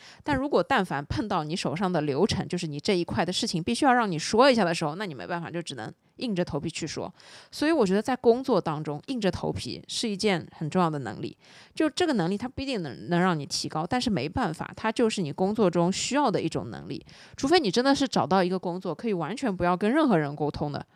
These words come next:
客服，比方说，你只要躲在电脑的背后这样子跟人打字就可以了。不然的话，你在，就是大部分的工作场合，你都是需要跟同事沟通，都是需要在会议上面发言，可能跟领导就是讲一两句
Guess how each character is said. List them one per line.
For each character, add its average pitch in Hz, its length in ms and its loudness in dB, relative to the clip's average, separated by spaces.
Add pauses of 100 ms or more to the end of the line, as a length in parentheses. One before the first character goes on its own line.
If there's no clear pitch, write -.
(160)
客 - 200 6
服， 120 340 -6
比 - 60 -14
方 156 180 -6
说， 123 220 -8 (320)
你 190 100 -2
只 180 120 4
要 165 180 8
躲 143 240 -4
在 175 180 0
电 185 180 -2
脑 143 100 -4
的 131 80 -4
背 175 180 0
后 180 180 4
这 170 120 -4
样 151 160 -4
子 160 100 -10
跟 175 100 -2
人 147 200 -6 (260)
打 139 160 -6
字 196 220 -4
就 214 120 -2
可 151 240 -6
以 143 80 -4
了。 117 120 -8 (320)
不 330 100 2
然 180 160 6
的 175 80 0
话， 202 140 -2
你 147 120 -6
在， - 300 0 (460)
就 247 100 -4
是 233 60 -4
大 330 200 0
部 196 140 -2
分 190 140 -4
的 165 100 -2
工 185 180 0
作 185 200 -4
场 - 240 -12
合， 147 120 -8
你 156 140 -4
都 202 180 0
是 240 120 0
需 202 160 0
要 170 160 4
跟 196 180 0
同 160 220 -4
事 160 360 -2
沟 151 160 2
通， 147 220 -2
都 190 140 2
是 202 100 0
需 190 140 0
要 175 180 4 (340)
在 202 140 0
会 202 180 6
议 185 60 4
上 202 100 -2
面 180 120 0
发 190 240 0
言， 160 180 -2
可 175 140 -2
能 143 120 -6
跟 175 200 0
领 160 120 -2
导 147 240 4
就 170 160 -2
是 175 140 0
讲 98 240 -6
一 214 80 0
两 110 220 0
句 156 200 -6